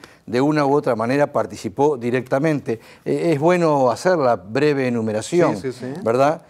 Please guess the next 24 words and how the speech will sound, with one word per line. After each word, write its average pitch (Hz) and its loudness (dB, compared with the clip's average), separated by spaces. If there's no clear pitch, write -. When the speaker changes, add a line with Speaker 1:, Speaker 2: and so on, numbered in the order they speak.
Speaker 1:
Eh, 104 -2
directamente 147 0
Alberto 135 0
Pérez 117 -4
Pérez, 165 0
Astori, 160 0
Hugo 120 0
Cores, 151 0
Enrique 120 -2
Rubio, 147 0
Matilde 139 0
La-, 123 2
eh, 113 2
Larreta 120 0
de 107 -2
Gutiérrez 107 -6
Ruiz, 160 -2
Elisa 127 0
de 113 -2
Lepiane, 156 0
María 123 0
Estergati 120 -2
de 107 -4
Islas, 147 0